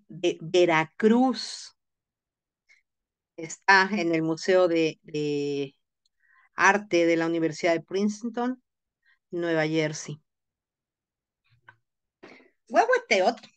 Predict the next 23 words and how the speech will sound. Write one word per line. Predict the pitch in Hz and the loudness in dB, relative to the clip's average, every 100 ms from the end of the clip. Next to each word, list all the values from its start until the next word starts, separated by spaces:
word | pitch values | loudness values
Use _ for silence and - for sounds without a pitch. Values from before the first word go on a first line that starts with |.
| _ _ _ _ _ _ _ _ | _ _ _ _ _ _ _ _
es | 269 269 | -4 -2
un | 339 330 | -2 0
dios | 269 254 247 | -2 -4 -4
viejo | 208 - 202 208 | -4 -4 -8 -8
que | 180 | -14
posee | - 190 - 220 220 220 214 _ _ | -8 -8 -4 -2 0 -2 -6 _ _
grandes | 262 277 302 302 302 294 - | -2 0 0 -2 -4 -6 -10
conocimientos | 220 202 185 - 185 190 190 196 - 302 - - _ _ _ _ _ _ _ _ - | -6 -6 -6 -8 -8 -6 -6 -8 -10 -14 -14 -18 _ _ _ _ _ _ _ _ -12
y | 196 | -10
sabiduría. | - 185 175 170 170 170 156 - _ _ _ _ _ _ _ _ _ _ - | -2 -2 -2 -6 -6 -6 -10 -14 _ _ _ _ _ _ _ _ _ _ -8
Y | 226 | -2
ha | 262 294 | 2 4
adquirido, | 285 - 254 233 220 214 233 - _ _ _ _ _ _ _ _ - | 2 -2 -4 -2 -4 -4 -8 -10 _ _ _ _ _ _ _ _ -6
con | 170 | -4
el | 165 160 | -4 -2
paso | 175 175 - 190 | -2 -2 -2 -4
del | 208 208 | -4 -4
tiempo, | 247 214 196 196 208 208 _ _ _ _ _ _ _ | -2 -2 -4 -8 -10 -12 _ _ _ _ _ _ _
todas | 254 254 233 220 208 | 0 2 4 2 -2
estas | 185 - 185 | -8 -8 -6
nociones | 196 202 208 226 170 170 175 - - - | -4 -6 -4 -4 -2 -6 -10 -16 -12 -8
que | 165 | -6
va | 175 175 175 | -4 -4 -6